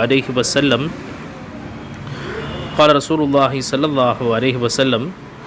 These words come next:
اللهم أعط منفقا خلفا.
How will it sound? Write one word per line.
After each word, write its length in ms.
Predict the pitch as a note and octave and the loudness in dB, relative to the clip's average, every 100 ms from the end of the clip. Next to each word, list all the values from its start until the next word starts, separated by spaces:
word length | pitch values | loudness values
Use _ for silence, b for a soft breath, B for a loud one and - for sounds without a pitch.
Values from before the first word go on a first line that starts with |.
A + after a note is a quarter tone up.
| - | -4
اللهم 520 | C3 C#3+ D3+ C#3+ D3 C#3 | 2 6 6 4 -2 0
أعط 580 | C3 A2 C#3+ C#3 C#3+ D3 C3 - G2 | -2 0 0 0 0 -2 -2 -6 -8
منفقا 640 | C3+ D3+ C#3+ E3+ - C#3 B2 - - - - | 0 2 2 0 2 2 2 -2 -10 -12 -4
خلفا. 800 | - D3 C3+ A#2 B2 G#2+ - | 2 4 6 4 2 0 -4